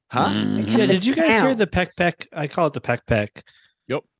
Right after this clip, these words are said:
Speaker 4: But the, you know what I'm talking about with the
Speaker 1: Yeah.
Speaker 4: Spock's? I gotta listen to it again. With
Speaker 2: Yep,
Speaker 4: Spock's
Speaker 2: yep.
Speaker 4: science station.
Speaker 1: No,
Speaker 2: Yep.
Speaker 4: Like, there was
Speaker 2: Mm-hmm.
Speaker 4: the peck,
Speaker 3: Well, like the
Speaker 4: peck,
Speaker 3: little
Speaker 4: peck, peck.
Speaker 3: pings and like,
Speaker 4: Yeah,
Speaker 1: Yeah,
Speaker 4: the pings.
Speaker 1: yeah,
Speaker 3: like, all
Speaker 1: yeah.
Speaker 3: those, like, pings and noises in
Speaker 1: Right.
Speaker 3: the background. Those are all that, and I think that,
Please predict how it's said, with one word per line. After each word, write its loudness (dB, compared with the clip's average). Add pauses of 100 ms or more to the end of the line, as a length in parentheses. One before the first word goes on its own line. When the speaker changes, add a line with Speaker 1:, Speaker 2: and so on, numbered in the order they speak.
(360)
Speaker 4:
But 0
the, 0
you -2
know -2
what 0
I'm -4
talking -4
about -2
with -4
the -2
Speaker 1:
Yeah. 0
Speaker 4:
Spock's? -4
I -8
gotta -6
listen -8
to -2
it -4
again. -4
With -4
Speaker 2:
Yep, 0
Speaker 4:
Spock's 0
Speaker 2:
yep. 0
Speaker 4:
science 0
station. -2
Speaker 1:
No, 0 (220)
Speaker 2:
Yep. 2
Speaker 4:
Like, 4
there 2
was 2
Speaker 2:
Mm-hmm. 2
Speaker 4:
the 0
peck, 0
Speaker 3:
Well, 2
like -2
the 0
Speaker 4:
peck, 2
Speaker 3:
little 2
Speaker 4:
peck, -6
peck. -6
Speaker 3:
pings -8
and -4
like, -8
Speaker 4:
Yeah, 2
Speaker 1:
Yeah, 6
Speaker 4:
the 2
pings. 2
Speaker 1:
yeah, 4 (280)
Speaker 3:
like, -2
all 2
Speaker 1:
yeah. 6
Speaker 3:
those, 2
like, 0
pings -4
and 0
noises -4
in 0
Speaker 1:
Right. 2
Speaker 3:
the 4
background. -2
Those 0
are 0
all 0
that, -4
and -2
I 2
think -8
that, 0